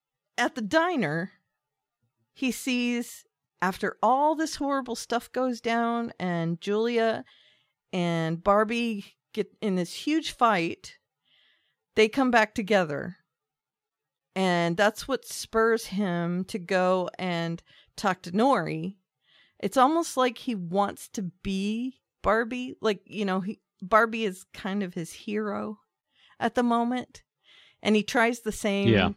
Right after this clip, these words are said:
Speaker 1: kind
Speaker 2: yeah.
Speaker 1: of thing to get back with Nori, and Nori is not having it. So, you know, I have to kinda do a
Speaker 2: <laughs>
Speaker 1: fist pump for Nori. <laughs>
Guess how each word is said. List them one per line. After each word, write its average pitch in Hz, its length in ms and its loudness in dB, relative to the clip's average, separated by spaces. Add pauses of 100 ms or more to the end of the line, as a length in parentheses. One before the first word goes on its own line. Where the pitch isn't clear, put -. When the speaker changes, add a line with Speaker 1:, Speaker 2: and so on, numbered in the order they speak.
Speaker 1:
kind 214 380 0
Speaker 2:
yeah. 202 80 -2
Speaker 1:
of - 60 -16
thing 220 480 0 (400)
to 247 100 -4
get 208 220 -2
back 196 240 -2
with 202 140 -4
Nori, 202 340 2
and 160 140 0
Nori 175 260 0
is 135 180 -4
not 175 360 2
having 160 360 -4
it. - 300 -16 (1040)
So, 170 460 2 (160)
you 190 140 2
know, 208 160 8
I 202 60 8
have 269 260 0
to 349 60 -6
kinda 262 340 0
do 185 260 6
a 143 80 8
Speaker 2:
<laughs> - 200 -8
Speaker 1:
fist - 300 -4
pump - 400 -6
for 175 180 -6
Nori. 196 640 2
<laughs> - 60 -20